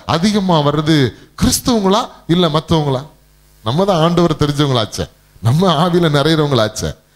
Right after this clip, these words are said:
நம்ம வேதத்தின்படி நடக்கணும்னு விரும்புறோமே, எவ்வளவு சாட்சி சொல்றோம், எவ்வளவு உபவாசிக்கிறோம், எவ்வளவு ஜெபம்னு போறோம், எவ்வளவு நம்ம, அஹ், கூடுகைகளுக்கு போறோம். அப்ப நம்ம கிட்ட சண்டை வராதே, நம்ம கிட்ட எல்லாம் பிரிவினை இருக்காது.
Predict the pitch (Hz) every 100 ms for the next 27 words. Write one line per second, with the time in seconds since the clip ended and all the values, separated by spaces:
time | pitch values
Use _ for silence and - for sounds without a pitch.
0 | _ 98 139 190 127 160 196 190 190 180
1 | 160 143 170 175 170 151 156 151 135 110
2 | 85 - 98 143 196 190 - 180 - 165
3 | 156 135 113 - - - 160 214 185 170
4 | 214 220 - 190 151 123 - _ 120 175
5 | 220 208 156 131 185 220 208 151 180 165
6 | 110 - - 156 202 220 226 208 180 -
7 | - 170 170 160 143 120 - 127 131 -
8 | 247 233 220 196 160 170 175 185 110 82
9 | _ _ _ _ _ - 240 214 180 160
10 | - 170 180 139 131 120 95 - _ 160
11 | 185 175 170 143 151 151 131 110 90